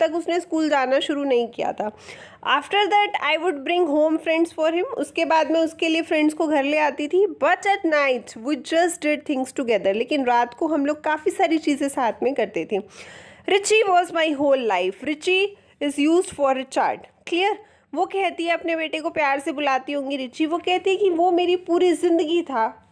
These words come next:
उनके फादर की डेथ होने के बाद।" When Richie was in third grade, जब रिची थर्ड क्लास में था, तब उनके फादर की डेथ हो गई थी। अब उनके बाद उसकी पूरी दुनिया उनका बेटा रिची ही था।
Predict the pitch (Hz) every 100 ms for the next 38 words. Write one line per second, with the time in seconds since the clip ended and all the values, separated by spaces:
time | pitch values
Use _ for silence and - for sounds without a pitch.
0 | - 302 294 330 330 262 220 254 262 254
1 | 240 240 262 240 247 262 233 240 208 208
2 | 226 247 247 294 359 349 277 247 254 269
3 | 269 - 240 240 233 202 214 190 180 175
4 | 277 254 247 - 302 349 - - - -
5 | 339 349 359 330 277 277 277 277 277 277
6 | 294 294 269 277 262 269 240 226 233 233
7 | 233 233 247 302 269 277 285 320 269 320
8 | 330 370 349 339 339 - 294 302 320 339
9 | 269 254 247 240 240 247 254 233 202 254
10 | 403 - - - _ _ - 320 349 -
11 | 381 381 247 247 240 - - -